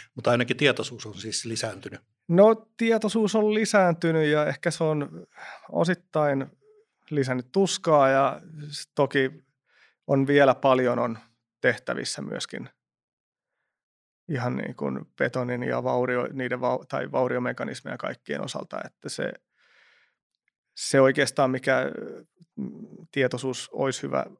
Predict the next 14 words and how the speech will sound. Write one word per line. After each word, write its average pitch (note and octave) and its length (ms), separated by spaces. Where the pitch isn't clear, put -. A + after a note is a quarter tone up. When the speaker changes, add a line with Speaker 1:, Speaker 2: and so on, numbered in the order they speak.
Speaker 2:
ja - 120
mitä C3+ 180
tässäkin C#3 400
nyt C#3 120
yritetään D#3+ 440
tehdä D3 380
on B2+ 120
se, C3 200
että B2+ 220
nämä B2+ 340
tällä C#3 180
hetkellä C3 220
uimahalli B2+ 520
ja B2+ 220